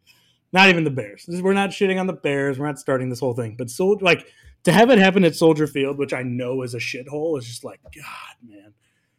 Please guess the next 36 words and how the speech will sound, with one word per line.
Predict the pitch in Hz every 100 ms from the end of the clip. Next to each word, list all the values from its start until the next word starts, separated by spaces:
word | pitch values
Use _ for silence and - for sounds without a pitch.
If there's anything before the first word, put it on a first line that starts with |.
| _ -
Like, | 135 127 - _ _ _
can't | - 165 135
be | 120
there. | 101
Christian | - 202 185 170 147
Cuckoo | 151 127 131
out | 147 123
till | 127
Christmas. | 131 113 120 110 _ _ - _ _ -
Nicholas | 226 269
Jackson, | 294 302 - 123 - - _ _
fun. | - 277 262 123 - -
Ian | 226 254
Maatson, | 277 269 - 127 117 -
we | 156
played | 180 214
him | 214
at | 143
left | 175 190 202
back, | 202 202
loaned | 123 143 185
him | 202
to |
Burnley. | 190 240 220 117 -
Now | 127 135
he's | 170
playing | - 180 185
in | 190
the | 196
attack. | 190 202 202 - _
Who | 139
knows? | 185 208 139
He | 143
might | 160 160
get | 160
loaned. | 185 156